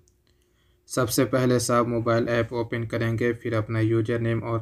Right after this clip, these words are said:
पासवर्ड डालकर लॉगिन होंगे तो आपके मोबाइल पर वन टाइम पासवर्ड आएगा, फिर उसे यहाँ एंटर कर देंगे।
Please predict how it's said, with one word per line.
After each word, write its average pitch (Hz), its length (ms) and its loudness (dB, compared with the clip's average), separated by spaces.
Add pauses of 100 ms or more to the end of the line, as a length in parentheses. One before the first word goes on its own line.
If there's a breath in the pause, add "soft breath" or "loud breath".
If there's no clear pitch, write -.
पासवर्ड 110 460 -2
डालकर 110 380 -2
लॉगिन 110 380 0
होंगे 110 340 -2
तो - 160 -8
आपके 113 320 -4
मोबाइल 113 340 -2
पर 120 180 -6
वन 110 180 0
टाइम 117 200 -8
पासवर्ड 110 400 -6
आएगा, 110 340 -2 (480 soft breath)
फिर 113 120 -2
उसे 127 240 0
यहाँ 117 320 0
एंटर 113 280 -4
कर 110 180 -6
देंगे। 107 380 -2